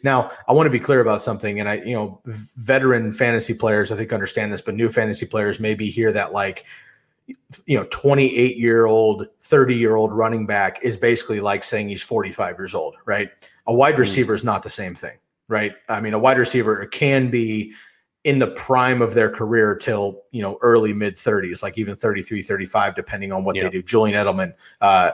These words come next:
Speaker 1: A J Green, assuming he bounces back, um, but Julio Jones as well and some other guys out there. So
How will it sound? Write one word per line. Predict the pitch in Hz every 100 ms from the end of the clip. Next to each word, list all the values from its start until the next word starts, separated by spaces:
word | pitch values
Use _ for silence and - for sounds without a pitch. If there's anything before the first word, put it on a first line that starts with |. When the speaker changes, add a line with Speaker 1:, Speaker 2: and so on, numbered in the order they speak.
| -
Speaker 1:
A | 135
J | 131 110
Green, | 110 113 110
assuming | 104 117 104 95
he | 98
bounces | 95 98 - 92
back, | 104 95 92 - - -
um, | 98 98
but | 95 117
Julio | 120 107 101
Jones | 104 101 92
as | 95
well | 92 92
and | 92
some | 98
other | 92
guys | 92 90 95
out | 87
there. | 90
So | - -